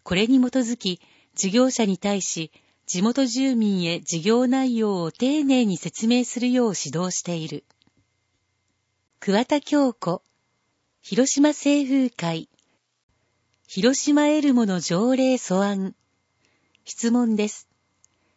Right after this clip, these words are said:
指定地域共同活動団体の指定に関して、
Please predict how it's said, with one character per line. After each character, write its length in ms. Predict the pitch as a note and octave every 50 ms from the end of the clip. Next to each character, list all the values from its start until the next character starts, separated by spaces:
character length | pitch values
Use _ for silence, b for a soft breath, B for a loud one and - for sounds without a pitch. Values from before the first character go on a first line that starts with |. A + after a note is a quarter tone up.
| _ _ _ _ _ _
指 380 | - - - - C4+ C#4+ D4 C#4+
定 0 |
地 280 | - - - D4+ D4+
域 180 | D4 - - F3+
共 320 | - - G#3+ A3 C4 C#4+
同 200 | C#4 D4 D4 D4+
活 280 | C#4+ - C#4 - - -
動 180 | C#4+ C#4+ D4 D4
団 240 | C#4 C#4+ D4 C#4+
体 240 | C4+ - B3 A#3 A3
の 80 | G3 F#3
指 120 | E3+ -
定 260 | - - G#3 A#3 A#3+
に 120 | A#3+ B3+ B3
関 240 | - B3 A#3+ A#3+ G#3+
し 140 | - -
て、 220 | - F3 E3+ E3